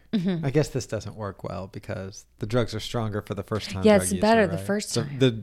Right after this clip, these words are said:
Speaker 2: first time drug user would be like, "Hey, I'm, I'm seeing God."
Speaker 1: Yeah.
Speaker 2: And the longtime drug user would be like, "No, you're not.
Speaker 1: No.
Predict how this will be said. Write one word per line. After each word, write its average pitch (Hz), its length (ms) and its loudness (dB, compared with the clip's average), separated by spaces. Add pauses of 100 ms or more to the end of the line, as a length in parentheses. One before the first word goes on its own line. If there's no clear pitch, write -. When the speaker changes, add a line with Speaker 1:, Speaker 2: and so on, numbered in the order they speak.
Speaker 2:
first 170 240 10
time 131 180 4
drug 113 200 2
user 98 240 -4
would 98 160 -6
be 101 100 -4
like, 104 240 -2
"Hey, 110 200 0
I'm, 101 240 -4 (300)
I'm 113 180 0
seeing 101 260 -4
God." 95 340 -6 (420)
Speaker 1:
Yeah. 160 400 4
Speaker 2:
And 113 180 0
the 98 340 -2
longtime 135 560 6
drug 123 220 2
user 107 220 -2
would 113 120 -4
be 110 120 -4
like, 104 180 -4
"No, 104 100 -4
you're 90 140 -8
not. 90 280 -12 (160)
Speaker 1:
No. 147 100 -6